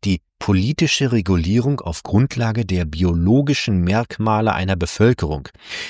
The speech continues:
wie Altersverteilung, Geburtenrate und eben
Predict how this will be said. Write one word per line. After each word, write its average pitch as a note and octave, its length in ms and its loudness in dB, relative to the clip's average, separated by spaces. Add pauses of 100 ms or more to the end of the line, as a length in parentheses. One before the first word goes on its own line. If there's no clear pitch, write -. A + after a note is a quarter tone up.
wie F2 340 2
Altersverteilung, G2 920 -2 (120)
Geburtenrate F#2 920 0
und C#3+ 280 0
eben B2 220 2